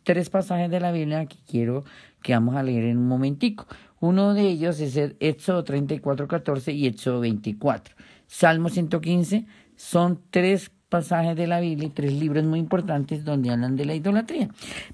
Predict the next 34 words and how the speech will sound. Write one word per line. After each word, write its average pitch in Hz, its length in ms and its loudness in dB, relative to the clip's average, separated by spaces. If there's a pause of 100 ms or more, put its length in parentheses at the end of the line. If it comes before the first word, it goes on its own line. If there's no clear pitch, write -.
Pero 202 160 10
vamos 196 240 6
a 254 60 0
aclarar 135 300 2
una 156 180 2
cosa. - 300 -6
La 135 120 4
idolatría, 170 800 0
em, 165 240 0 (120)
bien, 160 640 0
la 160 80 2
idolatría 143 720 0
también 127 460 2
es 120 100 2
emocional. 139 560 0 (400)
Todo 180 800 6 (800)
el 131 180 2
tema 139 320 4
de 147 100 2
la 151 140 4
anorexia, 131 680 4
el 113 120 0
tema 127 300 4
de 127 60 4
la 131 100 4
depresión, 123 720 2
el 113 160 0
tema 123 280 4
de 123 40 4
la 123 120 4
ansiedad, 120 600 2 (320)
de 131 100 6
la 127 140 6
conmiseración 120 1000 4